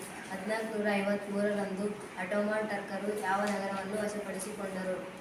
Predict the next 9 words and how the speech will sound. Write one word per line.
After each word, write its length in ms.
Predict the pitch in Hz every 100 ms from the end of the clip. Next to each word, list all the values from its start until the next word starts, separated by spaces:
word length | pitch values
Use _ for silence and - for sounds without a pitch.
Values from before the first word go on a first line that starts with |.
| -
ಕಾನ್ಸ್ಟಾಂಟಿನೋಪಲ್ 920 | 196 202 - 196 196 202 196 202 202
ನಗರವನ್ನು 480 | 190 190 190 185 214
ವಶಪಡಿಸಿಕೊಂಡರು. 920 | 202 196 190 185 214 - - - 185 - - - -
ಕಾನ್ಸ್ಟಾಂಟಿನೋಪಲ್ 1160 | 196 220 214 220 208 196 214 226 208 185 202 208
ನಗರವನ್ನು 640 | 190 185 190 185 185 196 202 - - 190
ವಶಪಡಿಸಿಕೊಂಡವರು 1040 | 180 202 196 190 - - 190 185 185 196
ಯಾರು? 300 | 190 180 180 175 - - -
ಅಟೋಮನ್ 500 | 175 202 196 208 202
ಟರ್ಕರು. 400 | 190 180 180